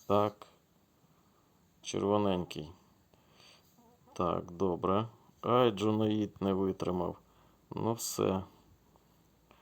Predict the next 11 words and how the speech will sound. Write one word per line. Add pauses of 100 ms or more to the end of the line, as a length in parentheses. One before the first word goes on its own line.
(1700)
Ну
тут, (420)
я
не
знаю,
десь
помилився,
не
помилився,
але (4000)
паразити